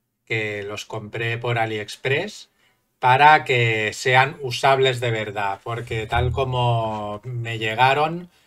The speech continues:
eh, era imposible utilizarlos para escalar, y así que he, he decidido grabar el proceso con las dos, tres modificaciones que les he hecho para que puedan utilizarse para escalar.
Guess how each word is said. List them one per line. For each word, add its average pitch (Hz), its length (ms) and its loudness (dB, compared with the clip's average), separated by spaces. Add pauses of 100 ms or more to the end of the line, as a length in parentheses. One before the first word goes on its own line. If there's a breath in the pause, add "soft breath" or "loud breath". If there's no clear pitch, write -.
(220 soft breath)
eh, 110 420 -4
era 113 140 -2
imposible 120 580 -2
utilizarlos 113 760 -6
para 110 200 -4
escalar, 117 640 -4
y 123 80 -8
así 139 280 -4
que 120 560 0
he, 127 400 -6
he 139 40 -4
decidido 139 340 0
grabar 135 360 4
el 127 180 -2
proceso 123 680 -2
con 107 400 -8
las 101 720 -8 (160)
dos, 123 480 -8
tres 131 280 -4
modificaciones 131 1200 -2 (340)
que 113 160 -6
les 110 300 -4
he 127 160 4
hecho 185 400 -4 (680)
para 170 540 2
que 104 440 -4
puedan 113 600 -4
utilizarse 117 680 -8
para 110 200 -4
escalar. - 500 -14